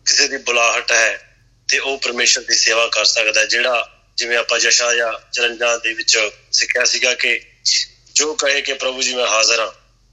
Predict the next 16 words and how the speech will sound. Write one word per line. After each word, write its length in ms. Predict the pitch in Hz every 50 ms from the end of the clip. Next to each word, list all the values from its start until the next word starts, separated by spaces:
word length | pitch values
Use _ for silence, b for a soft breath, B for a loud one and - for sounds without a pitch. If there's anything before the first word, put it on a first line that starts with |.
| _ _ 113
ਔਰ 280 | 110 110 110 107 110 - -
ਬਚਨਾਂ 280 | 113 110 107 117 120 117
ਤੇ, 280 | - 117 110 104 104 - - - _ _ _ _ _ _ _ _ _ _ _ -
ਅਹ, 300 | 107 104 101 98 98 98 92 - - -
ਨੂੰ 120 | 123 123 123
ਸਿੱਖ 360 | - - 127 120 - - -
ਕੇ 280 | - 123 113 110 110 - - 117
ਔਰ 180 | 110 110 107 - 120
ਬਚਨਾਂ 240 | 117 117 120 117 113
ਦੇ 100 | 113 110
ਮੁਤਾਬਕ 500 | 107 107 110 113 113 110 113 117 - 120
ਪਰਮੇਸ਼ਰ 480 | - - 113 110 113 113 - - 107
ਦੇ 160 | 107 - 110
ਅੱਗੇ 220 | 110 - - 104 - - _ _ _ _ _ _ _ _ _ _ _ _ _ _ _
ਖੜਾ 240 | - 190 - 135 127
ਹੋਵੇ 300 | 117 117 110 104 -